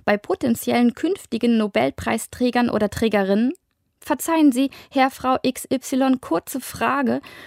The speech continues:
Könnten Sie sich damit arrangieren, dass wir kommenden Oktober eine Preissumme von acht Millionen Kronen,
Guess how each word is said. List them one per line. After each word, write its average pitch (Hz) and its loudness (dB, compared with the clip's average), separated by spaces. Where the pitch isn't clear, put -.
Könnten 311 0
Sie 233 2
sich 220 -4
damit 254 2
arrangieren, 208 2
dass 220 -4
wir 214 -2
kommenden 262 2
Oktober 247 0
eine 214 0
Preissumme 220 -2
von 220 -4
acht - -2
Millionen 233 2
Kronen, 262 2